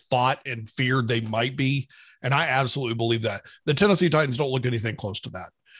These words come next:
Now, yes, they were without their two best wide receivers, but if that's all you can put up on offense, if that's all your team can scramble together to try to staple this shit together against the Jets, what are they gonna do in two weeks against the Chiefs?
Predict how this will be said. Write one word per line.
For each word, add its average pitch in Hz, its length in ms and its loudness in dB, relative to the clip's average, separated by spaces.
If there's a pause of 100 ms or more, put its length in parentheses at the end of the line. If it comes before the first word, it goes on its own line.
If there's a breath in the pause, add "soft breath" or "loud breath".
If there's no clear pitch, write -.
(140 loud breath)
Now, 139 80 2
yes, 139 380 4
they 156 120 4
were 139 140 2
without 131 460 0
their 135 140 2
two 143 240 2
best 123 340 -2
wide 120 260 0
receivers, 120 640 0 (400 soft breath)
but 131 340 0 (540)
if 139 260 0
that's 165 360 4
all 208 200 8
you 175 200 6
can 143 180 2
put 170 180 4
up 165 240 4
on 135 160 0
offense, 139 500 0
if 117 100 -6
that's 190 200 2
all 185 180 2
your 165 140 0
team 160 280 2
can 139 120 -2
scramble 139 400 0
together 127 380 2 (220 loud breath)
to - 80 -8
try 147 160 2
to 139 60 -2
staple 135 460 0
this 127 140 2
shit - 280 2
together 123 360 -2
against 120 380 -2
the 107 180 -6
Jets, - 640 0 (600)
what 185 340 0
are 220 80 6
they 196 100 6
gonna 175 240 4
do 165 200 4
in 127 80 -2
two 175 180 2
weeks 156 300 0
against 143 280 -2
the 104 80 -6
Chiefs? - 600 -2